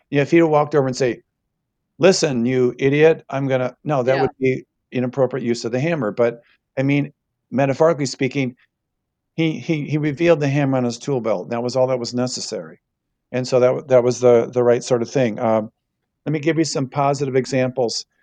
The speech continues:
Speaker 1: I did this talk to an audience, and I got, I heard from a mom.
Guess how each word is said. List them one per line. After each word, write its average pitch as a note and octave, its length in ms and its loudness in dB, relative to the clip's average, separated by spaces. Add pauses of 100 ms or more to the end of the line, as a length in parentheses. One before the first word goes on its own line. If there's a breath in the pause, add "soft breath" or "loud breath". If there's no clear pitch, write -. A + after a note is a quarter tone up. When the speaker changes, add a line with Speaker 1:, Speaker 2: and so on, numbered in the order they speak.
(120)
Speaker 1:
I C3+ 80 0
did D3+ 160 2
this D3 200 -2
talk C#3 420 0 (680)
to D3 140 -2
an B2 60 0
audience, C3 640 -2
and A#2 300 -4
I A2+ 60 -4
got, A#2 220 -4
I A2 60 -4
heard B2+ 220 -4
from B2+ 200 -6
a A#2+ 40 -4
mom. A#2+ 460 -2